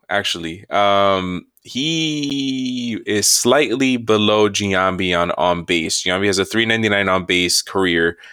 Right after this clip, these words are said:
and Sheffield has a three ninety-three on base for his career. However, Gary Sheffield appeared in three hundred,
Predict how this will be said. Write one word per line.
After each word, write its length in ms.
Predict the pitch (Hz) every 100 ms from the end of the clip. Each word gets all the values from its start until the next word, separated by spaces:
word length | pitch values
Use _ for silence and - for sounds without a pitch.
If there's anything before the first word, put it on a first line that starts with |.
| - _
and 680 | - 87 85 82 82 80 82
Sheffield 360 | - 98 - 92
has 160 | 87 85
a 60 |
three 240 | - 95 92
ninety-three 680 | 90 87 82 - 95 90
on 180 | 82 82
base 260 | 80 76 -
for 140 | -
his 140 | 82 -
career. 500 | - 82 62 55 - - - -
However, 640 | 92 101 101 87 80 92 _ _ _ _ _ _ _ - -
Gary 320 | 101 117 127
Sheffield 1000 | - 127 120 - 92 85 82 80 - - _ _ _ _ _ _ _ _ _ _ -
appeared 600 | 95 - 110 101 95 92
in 580 | 90 87 85 82 82 - - - - -
three 420 | - 110 120 123 120
hundred, 960 | 107 113 101 104 104 98 98 98 92